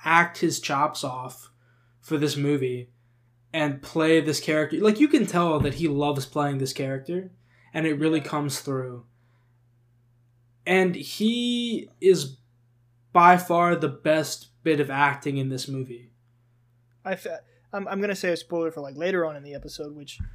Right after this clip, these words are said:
Speaker 2: we're gonna have to run through a lot of this, is that with the, the way the movie ends, I think it has opened up now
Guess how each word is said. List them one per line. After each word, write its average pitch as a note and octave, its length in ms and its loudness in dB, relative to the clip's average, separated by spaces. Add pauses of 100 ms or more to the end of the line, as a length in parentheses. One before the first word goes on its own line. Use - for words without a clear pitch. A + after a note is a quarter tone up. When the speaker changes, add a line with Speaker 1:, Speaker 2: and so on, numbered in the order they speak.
(540)
Speaker 2:
we're E3+ 120 -8
gonna D#3+ 100 -6
have D#3+ 120 -6
to E3 100 -8
run E3 160 -6
through E3 180 -4
a - 40 0
lot D3+ 160 -6
of D#3+ 60 -6
this, D#3+ 260 -6
is E3 100 -14
that D#3 180 -8 (880)
with F3+ 280 -4
the, D#3+ 200 -2
the D#3+ 120 -8
way F3 200 -2
the G#3 100 -2
movie F#3+ 340 -2
ends, D3+ 300 -10
I D3+ 120 -4
think F3 340 -8 (600)
it E3+ 180 -6
has E3 240 -6
opened E3+ 320 -4
up D#3+ 160 -4
now F3+ 460 -4